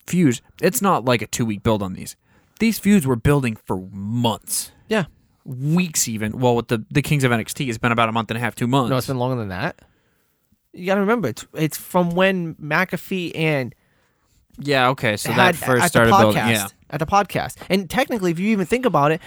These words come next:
Speaker 2: McAfee's been calling out Adam Cole for years.
Speaker 1: Since last year's War Games.
Speaker 2: Exactly.
Speaker 1: Yeah.
Speaker 2: So it's just one of these things where th-, th-, it's naturally building, and it's like one of these things, it's like, all Triple H has to do is really go up to McAfee and be like, "Hey, do you really wanna get in the squared circle?"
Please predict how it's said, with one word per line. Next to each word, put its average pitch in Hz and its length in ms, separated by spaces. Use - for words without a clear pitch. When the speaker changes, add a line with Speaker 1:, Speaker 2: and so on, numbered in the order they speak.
Speaker 2:
McAfee's 208 400
been 190 100
calling 185 300
out 175 140
Adam 175 240
Cole 170 260
for - 280
years. 131 800
Speaker 1:
Since 117 100
last 131 260
year's 113 140
War 101 160
Games. - 280
Speaker 2:
Exactly. 139 840
Speaker 1:
Yeah. 147 120
Speaker 2:
So 180 160
it's 175 120
just 214 140
one 208 120
of 208 60
these 185 180
things 220 240
where 143 220
th-, 139 200
th-, 135 200
it's 156 180
naturally 170 520
building, 160 500
and 120 100
it's 117 120
like 143 160
one 151 120
of 156 60
these 143 160
things, 185 220
it's 147 140
like, 123 140
all 233 100
Triple 240 220
H 220 100
has 214 140
to 185 80
do 240 120
is 190 80
really 160 200
go 151 120
up 185 100
to 139 300
McAfee 190 340
and 131 80
be 131 60
like, 123 120
"Hey, 285 300
do 120 100
you 104 120
really 113 260
wanna 139 200
get 127 140
in 82 40
the 131 60
squared 139 320
circle?" 190 400